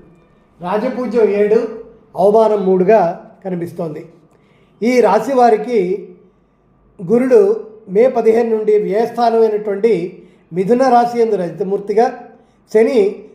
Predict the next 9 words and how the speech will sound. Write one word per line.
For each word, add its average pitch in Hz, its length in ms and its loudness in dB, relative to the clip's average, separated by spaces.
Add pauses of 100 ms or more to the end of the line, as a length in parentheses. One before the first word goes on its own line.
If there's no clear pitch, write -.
(140)
సంవత్సరం 247 440 0
అంతా 233 240 2
భాగ్యస్థానం 226 680 0
యందు 220 140 0
రజతమూర్తులుగా 208 1000 -2 (320)
సౌభాగ్యకరమైనటువంటి 220 1120 0
ఫలితాలు 185 380 -2
ఇచ్చేట్లుగా, 185 720 -2 (500)
రాహుకేతువులు 233 1160 0